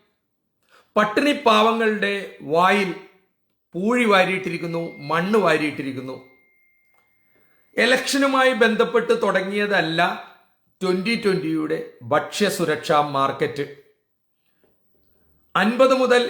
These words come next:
എൺപത് ശതമാനം വരെ വിലക്കുറവിൽ അമ്പതിനായിരം കാർഡുകൾ, fifty thousand cards are issued to the twenty twenty entire പഞ്ചായത്ത്.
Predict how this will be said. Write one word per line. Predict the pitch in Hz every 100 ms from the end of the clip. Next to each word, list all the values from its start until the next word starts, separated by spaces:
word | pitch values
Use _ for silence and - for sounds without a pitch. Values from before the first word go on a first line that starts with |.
| 202 190
എൺപത് | 202 214 254 254
ശതമാനം | 240 226 220 214 208 208
വരെ | 208 190
വിലക്കുറവിൽ | 175 175 185 175 175 - - _ _ _ _
അമ്പതിനായിരം | 180 214 269 285 285 294 285 277 269 262 233
കാർഡുകൾ, | 214 214 208 165 - - _ _ _ _ _ _ _ -
fifty | 220 208 - - 233 226
thousand | 208 196 190 202 185 -
cards | 170 156 - - - _ _ -
are | 170 170 190
issued | 190 - 233 208 131 - - _ _ _
to | 254 277
the | -
twenty | 202 180 175 190
twenty | 185 170 156 170 - 160
entire | 165 185 262 294 294 269
പഞ്ചായത്ത്. | 208 175 147 117 101